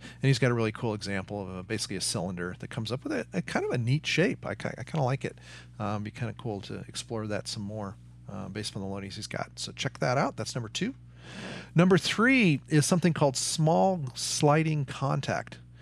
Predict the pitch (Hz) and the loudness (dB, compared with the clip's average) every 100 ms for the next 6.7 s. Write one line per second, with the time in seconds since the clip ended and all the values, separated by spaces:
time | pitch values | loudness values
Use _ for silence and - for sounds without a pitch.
0 | - - - - 127 120 117 110 - - | -18 -16 -16 -2 2 4 4 0 -8 -20
1 | - - - - - - - - - - | -20 -20 -20 -20 -20 -20 -20 -20 -20 -20
2 | - - - - 147 165 165 151 - 156 | -20 -20 -6 2 2 6 4 2 -2 -2
3 | 156 147 151 160 226 262 254 - 156 147 | 0 2 8 10 10 6 4 2 2 0
4 | - 165 170 - 147 - 127 120 113 - | -2 2 2 2 0 2 0 0 -2 2
5 | 117 113 - 104 - - - 180 147 143 | 2 2 -2 -8 -8 -6 0 4 4 2
6 | 139 123 - - - 185 | -2 -4 -6 -6 -2 -2